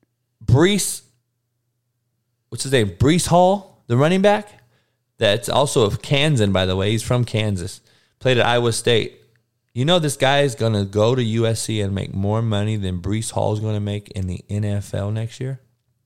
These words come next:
And got a free house in L A. <laughs> Let that sink in, people. Let that sink in, and you tell me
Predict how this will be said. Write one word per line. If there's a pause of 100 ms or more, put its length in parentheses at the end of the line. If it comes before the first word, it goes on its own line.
(680)
And
got
a
free
house (500)
in
L
A. (680)
<laughs> (2750)
Let
that
sink
in,
people. (580)
Let (120)
that
sink
in,
and
you
tell
me